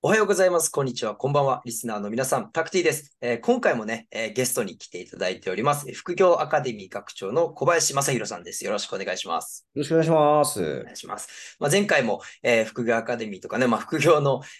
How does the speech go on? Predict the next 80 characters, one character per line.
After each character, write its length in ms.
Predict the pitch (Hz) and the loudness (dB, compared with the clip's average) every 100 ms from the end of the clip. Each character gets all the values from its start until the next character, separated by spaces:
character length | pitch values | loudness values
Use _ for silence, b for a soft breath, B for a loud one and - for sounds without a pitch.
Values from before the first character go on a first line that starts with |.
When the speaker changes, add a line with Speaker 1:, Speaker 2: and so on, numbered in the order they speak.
| _ | _
Speaker 1:
え 320 | 127 120 117 | 2 4 4
ー、 40 | 120 | 0
ア 40 | |
カ 140 | 117 123 | 0 0
デ 140 | 117 | 0
ミ 220 | 110 101 | -4 -6
ー 20 | 107 | -2
の 140 | 151 | 0
学 200 | 147 - | 0 -2
長 160 | - 120 | 0 2
の、 220 | 110 - | 0 -6
え 140 | 110 | -10
ー、 40 | 110 | -4
マ 120 | 120 | -2
ス 80 | 104 | -2
さ 60 | |
ん 120 | 92 85 | -4 -10
に 80 | 87 | -10
登 300 | 107 101 95 | -6 -6 -4
壇 220 | 110 107 | -4 -4
し 60 | |
て 100 | - | -6
い 40 | 107 | -6
た 100 | 120 | 0
だ 80 | 127 | 0
い 100 | 127 | 2
て、 100 | 214 | 2
ま 60 | |
あ、 20 | 185 | 2
自 100 | 165 | 2
己 40 | |
紹 260 | 214 214 233 | 0 2 0
介 180 | 101 - | 0 -6
と 80 | |
か 80 | - | -12
ね、 160 | 92 98 B B - | -10 -12 B B -2
え 160 | 120 | -2
ー、 20 | 113 | -2
副 220 | - 143 | -2 0
業 360 | 139 135 135 131 | 4 4 4 4
っ 20 | |
て 100 | 131 | 2
ど 140 | 127 | 4
う 60 | 160 | 4
い 60 | 123 | 2
う 40 | |
も 80 | 107 | -2
の 80 | 107 | -8
な 60 | |
の 80 | 98 | -10
か 80 | - | -14
っ 40 | |
て 80 | 139 | -10
い 20 | |
う 20 | |
と 80 | 165 | -4
こ 100 | 233 | 2
ろ 120 | 202 - | 2 2
を、 40 | - | -2
え 100 | 113 | -6
ー、 20 | |
お 80 | 110 | -6
伝 220 | - 110 | -6 -6
え 20 | |
し 80 | 104 | -6
て 80 | 110 | -8
い 40 | |
た 100 | 107 | -6
だ 100 | 110 | -6
き 80 | 107 | -4
ま 100 | 110 | -6
し 80 | 110 | -6
た 100 | 117 | -4
け 120 | 127 | 2
ど、 260 | 131 170 - B B - | 6 6 4 B B -4
ま 80 | - | 0
あ、 20 | |
今 160 | 269 | 0
回 240 | - 127 156 | 0 -2 0
は、 320 | 104 104 | 2 2